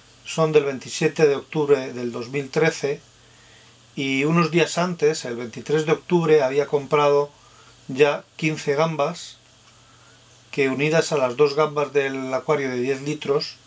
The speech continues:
pues hacían un total de diecisiete gambas, todas hembras,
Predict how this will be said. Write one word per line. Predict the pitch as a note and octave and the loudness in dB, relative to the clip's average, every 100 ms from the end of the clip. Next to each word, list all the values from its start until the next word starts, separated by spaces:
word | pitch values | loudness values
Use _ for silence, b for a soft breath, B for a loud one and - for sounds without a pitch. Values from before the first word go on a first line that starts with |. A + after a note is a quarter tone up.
| B B B B B B - | B B B B B B -10
pues | - | -8
hacían | B2 - D#3+ D#3 | -8 -2 0 0
un | D3+ | -2
total | D#3 D3 E3 | -4 0 0
de | C3+ A#2+ | 0 -6
diecisiete | B2 - A2+ D#3+ D3+ D#3 | -8 -10 -10 -8 -2 2
gambas, | D3+ D#3+ D3+ D#3 - | 2 2 -2 -6 -6
todas | - C#3+ C#3 - | -2 0 0 -4
hembras, | D#3+ E3 D3 D3 E3+ | -2 -2 0 -2 -4